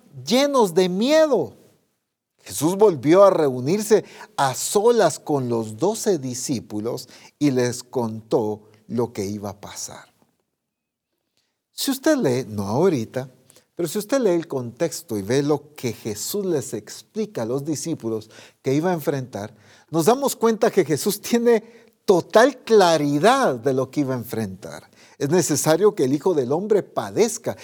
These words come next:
y sea entregado y sea aquí, y empieza a describir. Jesús sabía con exactitud lo que iba a padecer. Sin embargo,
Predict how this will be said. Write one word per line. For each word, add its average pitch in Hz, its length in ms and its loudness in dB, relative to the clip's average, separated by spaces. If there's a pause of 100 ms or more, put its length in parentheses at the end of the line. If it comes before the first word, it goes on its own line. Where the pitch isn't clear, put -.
(180)
y 156 80 0
sea 180 160 4
entregado 165 840 0
y - 20 0
sea 143 200 -2
aquí, 302 560 2
y - 20 6
empieza 170 440 0
a 170 40 2
describir. 165 760 -2 (360)
Jesús 233 340 -2
sabía 226 1120 0 (320)
con 170 220 0
exactitud 160 840 -4
lo 185 160 -4
que 139 120 -4
iba 120 120 -2
a 113 100 -8
padecer. 95 520 -12 (560)
Sin 196 300 -4
embargo, 151 520 -2